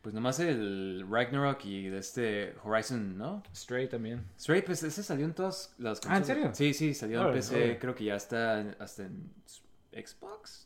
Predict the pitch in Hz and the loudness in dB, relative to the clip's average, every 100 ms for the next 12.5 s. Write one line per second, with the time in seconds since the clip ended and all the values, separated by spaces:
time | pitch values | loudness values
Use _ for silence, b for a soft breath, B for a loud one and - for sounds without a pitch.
0 | - 127 127 104 120 110 131 170 135 123 | -6 -2 2 2 2 0 0 2 2 0
1 | 127 120 107 104 101 104 92 117 110 117 | -4 -8 -8 -10 -8 -8 0 0 2 0
2 | 107 110 104 110 - B B B 123 127 | -2 -4 -4 -6 -12 B B B 0 0
3 | - 160 160 151 - 127 123 120 120 117 | 4 8 8 6 4 6 6 6 4 0
4 | 104 - 127 120 202 160 135 127 131 135 | -4 -2 0 2 4 4 2 2 4 8
5 | 131 113 104 101 107 120 107 107 98 110 | 6 4 -8 -6 -4 -2 0 -2 -2 6
6 | 160 135 127 117 113 110 104 110 120 113 | 8 8 6 0 0 -4 -4 -4 -4 0
7 | 135 - 110 101 90 - - - - 110 | 0 0 -4 -10 -12 -14 -16 -20 -8 -4
8 | 104 - - _ - - - 107 - 139 | -4 -6 -20 _ -20 -20 -16 -6 0 2
9 | 135 139 139 143 143 143 - 147 143 151 | 4 6 8 10 10 10 8 6 6 6
10 | 156 160 156 156 151 165 160 101 - 110 | 6 4 4 2 4 2 2 -6 -2 4
11 | 135 123 98 110 120 143 131 120 113 107 | 6 6 4 2 2 2 4 6 4 2
12 | 110 107 110 107 107 | 2 0 0 -2 -2